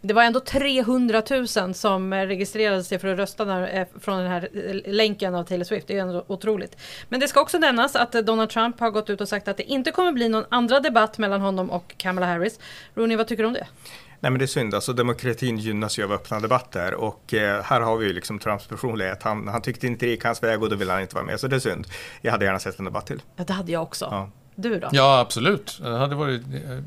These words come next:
Speaker 3: väldigt spännande med, och en lite närmare, närmare valet också.
Speaker 1: Mm. Det är inte bara vi så, jag som ställer sjutusen frågor till er här nu, utan vi har även fått in en läsarfråga. Eh, det är Marianne som undrar, nu är Trump sjuttioåtta år,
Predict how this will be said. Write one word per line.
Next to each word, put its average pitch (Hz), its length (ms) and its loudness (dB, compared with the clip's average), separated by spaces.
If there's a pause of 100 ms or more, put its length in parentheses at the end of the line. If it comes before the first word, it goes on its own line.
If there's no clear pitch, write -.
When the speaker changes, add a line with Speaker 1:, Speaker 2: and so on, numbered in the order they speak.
(120)
Speaker 3:
väldigt 123 260 -2
spännande 120 460 0
med, 117 220 0
och - 280 0
en 143 140 6
lite 139 200 4
närmare, 127 720 6 (180)
närmare 120 340 4
valet 143 360 0
också. 113 300 -10
Speaker 1:
Mm. 202 220 -12 (280)
Det 254 60 2
är 277 40 6
inte 285 140 2
bara 269 200 8
vi 311 160 2
så, 330 240 4
jag 311 240 8
som 311 140 0
ställer 196 320 6
sjutusen 190 540 0
frågor 214 240 2
till 208 140 0
er 170 80 4
här 170 140 0
nu, 170 160 2
utan 208 300 0
vi 214 80 0
har 269 140 6
även 240 220 4
fått 233 180 -2
in 214 160 0
en 214 160 0
läsarfråga. 233 640 6 (380)
Eh, 220 360 6
det 220 80 4
är 240 140 6
Marianne 359 540 6
som 311 240 0
undrar, 190 460 4 (120)
nu 175 280 0
är 208 40 2
Trump 277 460 -2
sjuttioåtta - 560 -2
år, 214 260 2